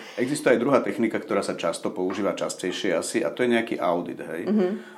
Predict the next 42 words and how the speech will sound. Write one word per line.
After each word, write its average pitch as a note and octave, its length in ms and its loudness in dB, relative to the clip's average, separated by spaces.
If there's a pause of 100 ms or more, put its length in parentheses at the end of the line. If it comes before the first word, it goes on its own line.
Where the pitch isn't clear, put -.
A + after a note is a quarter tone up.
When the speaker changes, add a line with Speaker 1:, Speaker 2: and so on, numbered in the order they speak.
Speaker 1:
A F2+ 160 -4
tam C3 160 4
si C3 80 -6
treba B2+ 160 8
uvedomiť, A#2+ 480 8
že - 80 -8
ten G2 80 0
audit, A2+ 320 2
to G#2+ 80 -6
sú G#2 160 -2
vlastne G2+ 320 0
len F#2+ 80 -2
nejaké F#2+ 160 -2
heuristiky, F#2+ 560 -2
nejaké E2+ 480 -4
akoby - 480 -6
zistené G2+ 560 0
tiež F#2+ 320 -2
veci, F2+ 240 0
ale F#2 160 0
tie G#2 80 -2
veci G#2 240 0
boli A2 160 4
tiež B2 160 2
zistené A2 400 -2
testovaním. F2+ 560 -2
To D#2+ 80 -8
znamená, F2+ 240 -4
že E2+ 80 -2
ak F2 80 -2
máte A2+ 240 -2
niečo, G2+ 320 -2
poviem, F2+ 240 0
že E2+ 160 -4 (480)
relatívne A2 400 2
nové, G#2 240 2
ak F2+ 160 2
robíte, G#2 320 0
poviem, F2+ 320 -4
že D#2+ 240 -6
druhý A#2+ 320 2
dedoles, F#2 480 -2